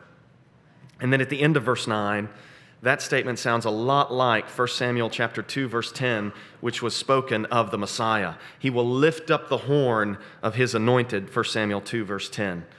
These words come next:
"His horn is exalted in honor." That verse, that statement makes me think that we're talking about the blessed man.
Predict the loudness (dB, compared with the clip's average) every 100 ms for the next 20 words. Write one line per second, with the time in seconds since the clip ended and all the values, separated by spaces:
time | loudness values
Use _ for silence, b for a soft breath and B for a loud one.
0 | B B B B B -2 -2 2 4 6
1 | 6 4 2 -2 B -6 -2 -2 -2 2
2 | 4 4 0 -2 -2 -6 B B -2 -2
3 | 2 2 2 2 0 0 -2 -4 -6 B
4 | B -4 -2 -2 -2 -2 -4 -4 -4 -4
5 | -4 -4 -6 -6 -4 -4 -4 -2 -2 -2
6 | -6 B B -2 2 2 0 0 0 0
7 | -2 -2 0 0 -2